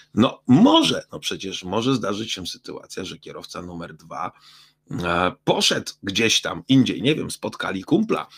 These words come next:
i poszli sobie z kumplem, w związku z tym zabrał kartę, a kierowca numer jeden pozostał w pojeździe, pilnował w trakcie odpoczynku. No i jeden i drugi będzie miał zarejestrowany odpoczynek. Oczywiście kierowca numer dwa przed ruszeniem w trasę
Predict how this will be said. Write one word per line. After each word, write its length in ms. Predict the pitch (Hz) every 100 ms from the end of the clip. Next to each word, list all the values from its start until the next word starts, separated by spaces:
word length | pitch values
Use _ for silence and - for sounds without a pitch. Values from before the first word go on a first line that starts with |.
| - - -
i 80 | -
poszli 320 | - - 85
sobie 280 | - 82 90
z 80 | -
kumplem, 400 | 104 123 104 82
w 20 |
związku 300 | 87 - -
z 60 |
tym 160 | - 82
zabrał 340 | 85 85 92
kartę, 320 | - 87 - -
a 20 |
kierowca 420 | - 254 147 117
numer 280 | 98 90 80
jeden 360 | 82 92 85 - - _ -
pozostał 440 | 87 87 - 80
w 60 | -
pojeździe, 540 | - 85 87 - - _
pilnował 580 | 80 82 76 73 71 -
w 80 | -
trakcie 380 | - - - -
odpoczynku. 720 | - - - - - _ -
No 80 | 104
i 120 | 131 101
jeden 280 | 120 139 -
i 80 | 95
drugi 300 | 104 113 107
będzie 280 | 98 90 87
miał 160 | 85
zarejestrowany 640 | 76 80 78 - 82 85 82
odpoczynek. 580 | - - - 95 131 - - - -
Oczywiście 480 | - 101 101 - -
kierowca 420 | 92 92 87 90
numer 300 | 92 90 87
dwa 220 | 117 -
przed 300 | - 147 -
ruszeniem 480 | 104 98 85 78 82
w 60 | -
trasę 420 | - - -